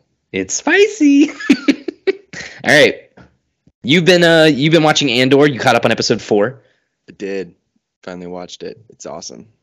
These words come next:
Speaker 1: What'd you think?
Speaker 2: Um, I really like where the show's going. I love the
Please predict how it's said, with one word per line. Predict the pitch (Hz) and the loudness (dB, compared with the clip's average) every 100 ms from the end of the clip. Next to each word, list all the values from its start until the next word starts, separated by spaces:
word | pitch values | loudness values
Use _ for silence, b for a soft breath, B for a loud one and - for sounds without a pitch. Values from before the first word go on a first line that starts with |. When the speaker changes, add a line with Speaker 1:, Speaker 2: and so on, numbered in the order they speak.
| _ | _
Speaker 1:
What'd | 113 - | -6 -6
you | |
think? | - 82 _ _ _ _ _ _ _ _ _ _ - | -8 -10 _ _ _ _ _ _ _ _ _ _ -10
Speaker 2:
Um, | 101 98 92 85 _ _ _ _ _ _ _ _ _ _ _ _ _ _ _ _ - | -8 -8 -12 -18 _ _ _ _ _ _ _ _ _ _ _ _ _ _ _ _ -12
I | 107 | -10
really | 101 107 110 101 | -8 -8 -6 -8
like | 98 98 | -10 -12
where | 101 | -14
the | 90 | -14
show's | - 98 90 - | -12 -10 -10 -12
going. | 98 92 92 92 | -12 -10 -12 -14
I | 92 | -14
love | 92 92 87 90 | -12 -12 -12 -12
the | 90 85 85 | -12 -12 -14